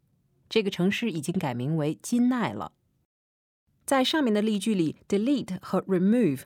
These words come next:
可以互换。那么既然谈到了和删除有关的词语，另一个和delete很相近的词是erase，抹去、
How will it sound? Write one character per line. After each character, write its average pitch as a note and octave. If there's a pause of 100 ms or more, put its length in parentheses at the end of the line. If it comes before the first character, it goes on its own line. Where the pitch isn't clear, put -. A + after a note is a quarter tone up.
(140)
可 -
以 A#3
互 -
换。 F#3+ (1400)
那 A#3
么 A3
既 A3
然 G#3
谈 F3
到 G3
了 E3+
和 F#3
删 C4+
除 F#3+
有 C3+
关 D3
的 D3+
词 C#3+
语， B2 (220)
另 D4+
一 A#3
个 A3
和 G3
delete G3
很 D3+
相 A#3
近 B3+
的 E3
词 -
是 - (140)
erase， E3 (220)
抹 C#3+
去、 -